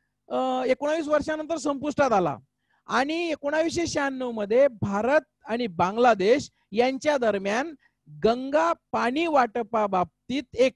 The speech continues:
करार करण्यात आला. म्हणजे गंगेचं पाणी, उगळी नदी गंगेला मिळते, पुन्हा गंगेचं, गंगा पुढे मग बांगलादेशामध्ये जाते आणि हे गंगेचं जे काही पाणी आहे त्या पाणी वाटपाबाबत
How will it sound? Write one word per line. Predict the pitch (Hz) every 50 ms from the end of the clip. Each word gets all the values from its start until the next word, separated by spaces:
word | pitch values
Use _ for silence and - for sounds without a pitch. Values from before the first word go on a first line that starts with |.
| _ -
करार | 214 202 202 196 190
करण्यात | 190 - 170 165 160 156 147 113
आला. | 139 135 131 131
म्हणजे | 127 - _ _ - 190 202 226
गंगेचं | 220 185 196 196 208 226 247 226 269 277
पाणी, | 254 254 247 262 262 220
उगळी | 180 180 190 226 233
नदी | 233 233 226 233 247
गंगेला | 214 226 220 220 233 240 247 240
मिळते, | 240 233 233 190 254
पुन्हा | 226 - 233 233 233 240 247 226 - - 202
गंगेचं, | 196 214 214 226 240 240 208 247 240 - 208 208 190
गंगा | 202 214 220 226 247
पुढे | 233 196 233 240 240 240 240
मग | 240 240 226 214
बांगलादेशामध्ये | 214 202 220 233 233 233 233 202 247 240 240 226 233 233
जाते | 220 202 185 202 180 - _ _ _ _ _ _ _ -
आणि | - 233 254 254
हे | 247 254 294 330
गंगेचं | 294 302 302 294 294 294 294 269 226 285 277
जे | 254 262
काही | - 262 262 254
पाणी | 202 240 220 220 220 214 202
आहे | 170 156 170 170 175 202 247 285
त्या | 277 _ _ _ - 254 269
पाणी | 262 - 226 226 240 262
वाटपाबाबत | 247 240 220 208 - 226 226 226 214 214 202 190 185 190 190 214 254 269